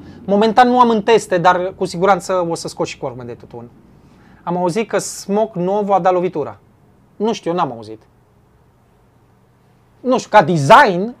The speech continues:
Smoke îmi place. Ca performanțe, sunt în medie. Nimic excelent. Faza cu rezistențele mesh pentru R T A, eu nu le văd rostul. Când am la dispoziție rezistențele T P P? A, da,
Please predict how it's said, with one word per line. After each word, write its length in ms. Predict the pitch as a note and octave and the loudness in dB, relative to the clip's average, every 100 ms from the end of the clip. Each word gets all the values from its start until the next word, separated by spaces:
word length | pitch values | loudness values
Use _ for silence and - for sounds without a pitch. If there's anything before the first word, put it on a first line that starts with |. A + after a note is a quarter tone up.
| _ | _
Smoke 420 | - G3+ A3 G#3 | -4 0 2 0
îmi 80 | F#3 | 0
place. 320 | D#3 - B2+ | 0 -2 -6
Ca 240 | - F3+ - - | -2 -2 -4 -6
performanțe, 840 | G3+ F#3+ G#3 A#3+ B3 - A3 G#3+ - _ _ _ _ _ _ | -4 -4 -4 -2 -4 -6 -12 -12 -18 _ _ _ _ _ _
sunt 340 | - - A3 G3+ | -16 -6 -4 0
în 140 | G#3 | 0
medie. 400 | G3 C3 A2+ A2+ _ _ _ | 0 -2 -8 -18 _ _ _
Nimic 300 | E3+ F3 D3 | -4 -4 -2
excelent. 480 | C#3 - C#3 B2+ B2+ _ _ _ _ _ _ _ _ | -6 -10 -14 -14 -18 _ _ _ _ _ _ _ _
Faza 260 | G3 G3 | 0 2
cu 80 | G3+ | 0
rezistențele 600 | G3 F3+ F3+ G#3 G3 F#3+ | 0 -2 -4 -6 -4 -4
mesh 260 | F#3 G3 - | -4 -4 -6
pentru 260 | F#3 E3+ | -8 -6
R 140 | F3+ E3+ | -4 -4
T 80 | F#3 | -4
A, 140 | D#3 | -4
eu 120 | D3+ | -4
nu 180 | F3+ F3 | -4 -4
le 80 | F3 | -4
văd 220 | E3+ D#3+ | -4 -4
rostul. 340 | E3 D3+ C3 - - | -4 -6 -10 -18 -20
Când 400 | - G3+ G#3 F#3+ E3+ | -4 -2 -2 -6 -10
am 140 | F#3+ | -8
la 100 | F#3 | -6
dispoziție 380 | E3 D#3 E3+ F3 | -8 -8 -10 -8
rezistențele 500 | E3+ - E3+ E3+ E3+ | -10 -10 -12 -10 -10
T 120 | D#3 | -10
P 120 | D3+ D#3 | -12 -12
P? 100 | C#3+ A2 - - - - - - - - - - - - | -14 -16 -16 -18 -18 -18 -18 -16 -16 -16 -16 -16 -18 -4
A, 180 | A3 A#3+ | 2 4
da, 280 | A#3 A3+ | 6 4